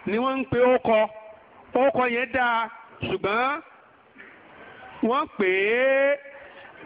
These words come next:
ní ọ̀nà tí kò dáa tó. Tó o bá tún yẹn ṣe, ẹnìkan kò ní takò ọ́. Tó ti yé? So, bóyá ní ìsìn,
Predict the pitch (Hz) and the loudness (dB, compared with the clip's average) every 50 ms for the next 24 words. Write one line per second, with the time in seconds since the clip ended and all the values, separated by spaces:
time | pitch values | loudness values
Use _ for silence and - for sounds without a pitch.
0 | - - - - - - - - - - - - - - - - 208 226 262 285 | -20 -20 -20 -20 -20 -20 -20 -20 -20 -20 -20 -20 -20 -6 -2 0 0 2 2 2
1 | 302 302 302 294 277 247 220 208 196 185 165 - - - 175 202 220 240 254 262 | 2 2 2 2 2 0 0 0 0 -2 -4 -4 -6 -6 -4 -4 -4 -2 -2 -2
2 | 277 294 - - 196 175 165 175 202 208 214 208 208 - 254 247 254 254 240 - | -4 -2 -2 0 0 0 0 0 0 2 2 0 2 2 4 4 6 4 2 0
3 | - - - - - - - - - - - - - - - - - - - - | -6 -14 -16 -16 -18 -20 -20 -20 -20 -20 -20 -20 -20 -20 -20 -20 -20 -20 -20 -20
4 | - - - - - - - - - - - - - - - - - - - - | -20 -20 -20 -20 -20 -20 -20 -20 -20 -20 -20 -20 -20 -20 -20 -20 -20 -20 -14 -6
5 | - 214 196 190 220 226 220 - 226 220 196 175 165 165 - 175 160 156 160 165 | -2 -2 0 2 2 0 0 0 -2 -2 -2 -2 -4 -2 -2 -2 -2 -2 -2 -4
6 | - - - - - - - 165 151 151 143 156 151 170 156 147 156 147 160 151 | -6 -12 -20 -20 -20 -8 -6 -4 -2 -2 -2 -2 -2 -2 -2 -2 -2 -2 -2 -4
7 | 147 - 135 123 113 104 104 107 - - - - - - - - - - - - | -2 -2 -2 0 0 0 -2 -6 -10 -20 -20 -20 -20 -20 -20 -20 -20 -20 -20 -20
8 | - - - - - - - - - - - - - - - - - - - - | -20 -20 -20 -20 -20 -20 -20 -20 -20 -20 -20 -20 -20 -20 -20 -20 -20 -20 -20 -20
9 | - - - - - - - 175 160 165 175 185 190 202 202 - - - - - | -20 -20 -20 -20 -6 -4 -4 -2 -2 -2 -2 -2 -2 -4 -6 -10 -16 -20 -20 -20
10 | - - - - - - - - - - - - - - - - - - - - | -20 -20 -20 -20 -20 -20 -20 -20 -20 -20 -20 -20 -20 -20 -20 -20 -14 -8 -4 -2
11 | 165 160 151 139 127 117 131 - - - - - 190 226 240 247 254 254 247 214 | 0 0 0 0 0 0 -2 -4 -8 -12 -6 -2 -2 0 0 0 0 -2 -2 -4
12 | 202 - - 160 131 | -4 -4 -4 -4 -4